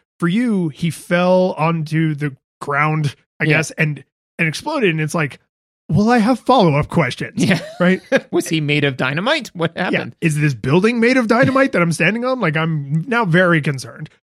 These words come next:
Speaker 1: Uh, when he rockets into the sky, it's like, "Oh, like, maybe his threat was not nothing. Like, he is going to go make more zombies, and there's gonna be a Typing of the Dead two," right? And it's a long-running franchise.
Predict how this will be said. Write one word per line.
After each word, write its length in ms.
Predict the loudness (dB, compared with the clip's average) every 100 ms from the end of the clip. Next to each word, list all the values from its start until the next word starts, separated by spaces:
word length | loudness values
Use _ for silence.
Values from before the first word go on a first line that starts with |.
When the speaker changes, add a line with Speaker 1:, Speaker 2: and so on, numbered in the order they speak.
| -6
Speaker 1:
Uh, 200 | -4 -2
when 180 | 0 2
he 120 | 2
rockets 520 | 4 2 4 0 2
into 180 | 0 0
the 100 | -2
sky, 680 | -4 -4 -2 -2 -4 -6 -10 _ _ _ -6
it's 160 | -2
like, 320 | 0 -2 -6 -18 _ _
"Oh, 400 | 0 0 -2 -8 -12 -8
like, 200 | -8 -6
maybe 380 | 0 0 2 0
his 200 | 0 -2
threat 340 | -2 0 2 2
was 180 | 0 2
not 480 | -2 -2 -4 -8 -16 _ _ -2
nothing. 340 | -2 -2 -8
Like, 200 | -8 -6
he 260 | -2 0 0
is 160 | 0
going 300 | 2 2 2
to 100 | 0
go 160 | 2 2
make 260 | 2 0
more 180 | -2 -2
zombies, 460 | -2 -4 -4 -8 -8
and 100 | -8
there's 120 | -6
gonna 140 | -4 0
be 120 | 0
a 40 | 0
Typing 320 | -2 -2 -2
of 60 |
the 60 | -2
Dead 200 | -2 -4
two," 280 | -4 -6 -8
right? 200 | -10 -10
And 60 | -10
it's 200 | -12 -14
a 40 |
long-running 500 | -8 -4 -2 0 -2
franchise. 380 | -2 -6 -8 -14